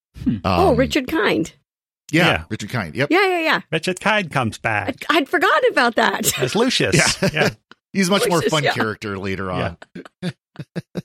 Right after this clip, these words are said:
Speaker 3: But,
Speaker 4: Yeah.
Speaker 3: uh,
Speaker 2: Oh, that's it. That's a good one. I'd forgotten that he shows up many years later as a different person.
Speaker 3: you know, one, one thing that, that kinda struck me is, uh, when watching this was, was Ferretti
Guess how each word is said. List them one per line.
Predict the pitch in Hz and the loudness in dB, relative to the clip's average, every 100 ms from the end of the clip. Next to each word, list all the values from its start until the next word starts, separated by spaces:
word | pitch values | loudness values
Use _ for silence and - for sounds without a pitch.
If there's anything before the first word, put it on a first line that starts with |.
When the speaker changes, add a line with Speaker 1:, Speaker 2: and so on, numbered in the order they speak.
| - - - 539 - - - - - | -10 -8 -4 -4 -6 -18 -18 -14 -4
Speaker 3:
But, | 107 | -2
Speaker 4:
Yeah. | 82 | 0
Speaker 3:
uh, | 82 - - | -4 -8 -2
Speaker 2:
Oh, | 302 | 0
that's | 311 480 - | 0 -2 0
it. | - | 0
That's | 262 294 | 0 0
a | 254 | 0
good | 196 165 | 0 -2
one. | 175 | -4
I'd | 208 | -4
forgotten | 233 247 - | -2 -2 0
that | 208 | 0
he | 202 | 0
shows | 196 214 190 | 0 0 2
up | 190 - | 2 2
many | 196 202 | 2 2
years | 185 180 | 2 -2
later | 185 180 170 | -2 -2 -2
as | 170 | -6
a | |
different | 190 180 196 | -6 -6 -6
person. | - 175 208 160 - _ _ _ - | -6 -8 -8 -8 -10 _ _ _ -2
Speaker 3:
you | 160 156 | 0 0
know, | 131 | 2
one, | 175 | 2
one | 180 208 | 2 2
thing | 214 | 2
that, | 165 - - | 2 -2 -2
that | 143 110 _ | -4 -4 _
kinda | - 156 | -4 -2
struck | 131 131 135 | 0 0 -2
me | 127 113 | -2 -4
is, | 101 - - | -4 -6 -10
uh, | - 101 92 87 - | -4 -4 -4 -6 -8
when | 135 131 | -2 2
watching | 120 120 117 | 2 2 0
this | 101 | 0
was, | 104 98 | 0 -2
was | 113 107 | 0 -2
Ferretti | - 127 123 92 | 0 0 0 -2